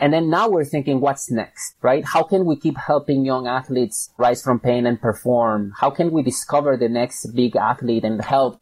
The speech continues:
make sure that they have the possibility to continue their career? So that type of mentality of trying to do well while doing good is something that it's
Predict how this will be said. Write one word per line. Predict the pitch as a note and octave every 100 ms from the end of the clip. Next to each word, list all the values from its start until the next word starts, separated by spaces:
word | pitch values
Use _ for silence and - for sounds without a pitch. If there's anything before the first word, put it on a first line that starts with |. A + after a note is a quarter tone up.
| -
make | C3
sure | B2+ C#3 B2+
that | B2 A2
they | B2
have | B2 A#2+
the |
possibility | A2+ A#2 A#2+ A2+ A#2 A#2
to | A#2
continue | - G#2+ A#2+ B2 A#2
their | A2+
career? | - G#2+ G#2 A#2 G2+ G2 -
So | A#2 D3 C#3 C#3
that | D3+ E3
type | G3+ F#3+
of | F3+ D3
mentality | C3 B2+ D3 D3+ C3+ C3
of | A#2+ G#2+ -
trying | C#3+ D3 D3+
to | - C3
do | A#2 C3
well | B2 A#2+ B2 A#2+
while | A#2 A2 G#2+
doing | A2+ A#2+ A2+
good | A2+ B2 B2+
is | A#2 -
something | A#2+ B2+ A#2
that | A2
it's | A#2 -